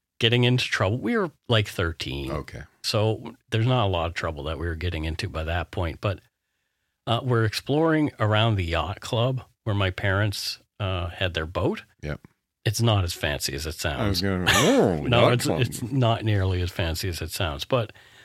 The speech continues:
Speaker 1: um, right across from it, it was a, a farm with dairy cattle.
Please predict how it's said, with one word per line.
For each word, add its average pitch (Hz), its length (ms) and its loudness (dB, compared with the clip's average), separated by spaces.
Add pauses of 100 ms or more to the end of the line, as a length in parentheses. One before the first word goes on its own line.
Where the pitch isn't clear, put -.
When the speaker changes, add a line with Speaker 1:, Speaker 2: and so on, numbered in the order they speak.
(120)
Speaker 1:
um, 104 360 2 (440)
right 123 360 2
across 117 500 2
from 104 240 0
it, 82 140 -2
it 101 160 -4
was 90 380 -2
a, 92 160 -2 (540)
a 95 120 -4
farm 104 680 0 (320)
with 104 200 0
dairy 147 280 4
cattle. 90 480 -2